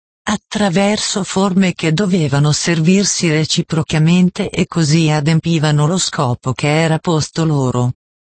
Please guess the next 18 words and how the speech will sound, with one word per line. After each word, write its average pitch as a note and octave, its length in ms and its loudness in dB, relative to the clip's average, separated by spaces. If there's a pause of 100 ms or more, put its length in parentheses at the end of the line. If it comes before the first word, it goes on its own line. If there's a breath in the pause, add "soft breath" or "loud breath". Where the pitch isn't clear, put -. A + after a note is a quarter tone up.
(340)
Il G#3 140 0
suo G3 240 -2
amore E3 680 2
e F#3 60 0
sapienza D3 760 -2
hanno D#3+ 360 2
formato E3 680 0
quindi E3+ 520 0
dalla C#3 300 0
sua D#3 240 -4
forza F3+ 500 -4
degli C3+ 260 0
involucri C#3 840 0
esterni F3 680 0
per D#3+ 220 -2
lo C#3 120 0
spirituale D#3+ 880 0
caduto, D3 540 -2